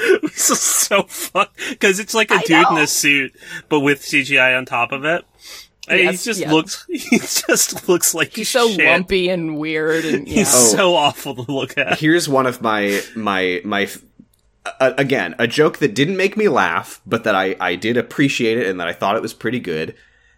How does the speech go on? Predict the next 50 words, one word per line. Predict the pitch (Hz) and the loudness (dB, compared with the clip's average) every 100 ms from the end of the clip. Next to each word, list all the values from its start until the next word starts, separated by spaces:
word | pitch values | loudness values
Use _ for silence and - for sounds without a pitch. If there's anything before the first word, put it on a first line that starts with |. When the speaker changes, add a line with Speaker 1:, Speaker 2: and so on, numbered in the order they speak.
| _ | _
Speaker 3:
is | 98 95 92 | -4 -4 -4
we | 107 | -4
get | 110 117 | 0 0
a | |
little | 117 127 135 | 0 0 0
bit | 123 120 | 0 0
of | 113 104 - | 0 -4 -8
the | 101 104 | -6 -4
rapport | 98 101 113 107 104 | -4 -4 -2 0 -2
between | 104 101 110 98 95 | -4 -6 -6 -6 -6
Harley | 87 107 98 98 | -2 0 0 -4
and | 98 | -4
Boomerang. | 95 92 90 90 92 90 90 - _ - | -4 -4 -2 -4 -4 -8 -12 -16 _ -12
He's | - | -4
like, | 104 101 | -2 0
"Hey, | 202 220 175 | 2 2 2
Speaker 2:
Mm-hmm. | 123 | 0
Speaker 3:
Harley, | 147 202 202 | 0 0 -2
what | 202 202 | -4 -4
the | 156 | -4
hell | 175 185 | -2 -4
are | |
you | 190 | -4
doing | 190 214 151 | 0 0 2
here? | 117 | 0
I | 113 | 2
thought | 165 170 | 4 4
you, | 160 151 147 135 | 2 -2 -4 -6
I | 123 | -2
thought | 165 160 | 0 0
you | 160 | 0
were | 170 | 0
out | 190 175 | 0 0
of | - | -2
prison." | 110 95 90 | -4 -4 -8
And | 90 | -10
she's | - 90 85 | -8 -8 -6
like, | 87 87 - - - - - _ _ _ - | -4 -4 -6 -20 -20 -20 -20 _ _ _ -4
"I | 151 | -2
got | 147 170 170 | 2 4 4
arrested. | 156 120 117 117 - 120 120 120 117 | 4 4 4 2 0 2 4 4 4
I | 117 | 4
got | 135 160 101 87 | 4 4 4 -2
road | 87 90 95 92 | -2 0 -2 -2
rage | 95 95 92 90 90 92 | 0 2 2 0 -2 -2
in | 98 | -4
a | 95 | -4
bank." | 82 82 85 85 87 85 - - _ - | -2 -2 -2 -2 -4 -8 -16 -20 _ -4
Speaker 2:
<laughs> | 254 330 - 392 - 339 | 0 2 2 2 2 0
Yeah. | 262 240 190 | 0 0 -2